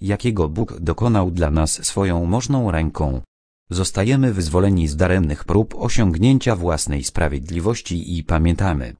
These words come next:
że Bóg jest Stwórcą, więc możemy Mu ufać, że nas odrodzi i uwolni także teraz z niewoli grzechu, jeśli tylko Mu na to pozwolimy.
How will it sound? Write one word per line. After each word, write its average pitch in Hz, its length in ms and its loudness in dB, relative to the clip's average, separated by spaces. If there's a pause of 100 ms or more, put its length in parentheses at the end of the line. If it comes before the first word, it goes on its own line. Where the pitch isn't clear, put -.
(160)
że 85 200 0
Bóg 143 260 0
jest 82 280 -4
Stwórcą, 64 760 -4 (200)
więc 92 360 0
możemy 123 360 4
Mu 90 240 0
ufać, - 500 -6 (220)
że 92 200 0
nas 120 320 2
odrodzi 85 680 -2
i 95 140 0
uwolni 135 500 4
także 98 340 0
teraz 127 480 0
z - 100 0
niewoli 85 440 0
grzechu, 76 600 -6 (180)
jeśli 92 400 0
tylko 113 300 0
Mu 90 200 2
na 73 140 0
to 82 160 -2
pozwolimy. 69 680 -4